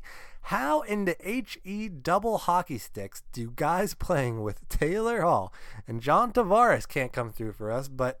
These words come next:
hey, guys like Tucker frickin' Pullman do. Mister Average himself, Tucker Pullman, was incredibly consistent this week as well. Six shots,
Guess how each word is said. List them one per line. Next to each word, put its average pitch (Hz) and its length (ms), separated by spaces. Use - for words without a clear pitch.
hey, 143 240
guys 156 420
like 107 180
Tucker 190 440
frickin' 170 440
Pullman 175 600
do. 165 380
Mister 208 720
Average 185 640
himself, 143 640
Tucker 185 260
Pullman, 160 560
was 208 160
incredibly 233 480
consistent 226 460
this 208 200
week 233 160
as 165 160
well. 185 240
Six - 280
shots, 180 360